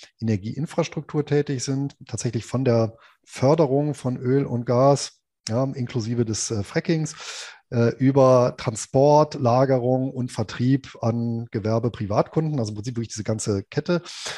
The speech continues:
Ähm, in den achtziger Jahren wurde in den U S A ein entsprechendes Gesetz, ähm, erlassen, um genau diesen Sektor zu fördern, weil man wusste, man braucht die Milliardeninvestitionen für,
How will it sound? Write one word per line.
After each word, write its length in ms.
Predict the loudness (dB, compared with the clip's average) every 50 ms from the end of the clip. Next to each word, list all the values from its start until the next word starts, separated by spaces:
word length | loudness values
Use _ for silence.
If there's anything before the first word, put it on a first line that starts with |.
| -14 -18 _ _ -8 -4
Ähm, 460 | -2 -2 0 0 -2 -4 -6 -10 -14 _ _ _ -20 -20 _ _ _ _ _
in 100 | -6 -4
den 100 | -4 -4
achtziger 320 | -4 -4 -6 -2 2 4 4
Jahren 320 | 6 6 6 4 4 2
wurde 160 | -2 -2 -2
in 80 | -4 -4
den 60 | -4
U 40 | -4
S 140 | -4 -4 -2
A 60 | -2
ein 60 | -2
entsprechendes 460 | -4 -4 -4 -6 -4 -4 -4 -6 -6
Gesetz, 420 | -6 -2 -2 0 -2 -2 -6 -12 -14 -16 -20 -20 -20 _ _ _ _ _
ähm, 560 | -6 -4 -2 -2 -2 -4 -4 -6 -8 -10 -14 -16 _ _ _ _ _ _ _ _ _ _ _ _ _ -4 0
erlassen, 400 | 4 4 4 4 4 2 0 0
um 100 | 2 2
genau 260 | 2 4 4 4 4
diesen 220 | 2 0 -2 -2
Sektor 300 | 0 0 0 0 -2 -4
zu 160 | -2 -4 -4
fördern, 520 | -4 0 2 4 4 4 6 4 4 4 2
weil 80 | 0
man 160 | 0 0 -2 -2
wusste, 260 | -4 -6 -6 -2 -2
man 120 | -2 0
braucht 320 | 2 2 2 0 0 -4 -6
die 40 |
Milliardeninvestitionen 1160 | -4 -2 0 2 2 2 0 0 -2 -4 -4 -4 -8 -10 -8 -6 -4 -2 -2 -2 -2 -4 -6 -10
für, 460 | -12 -10 -2 0 2 2 2 0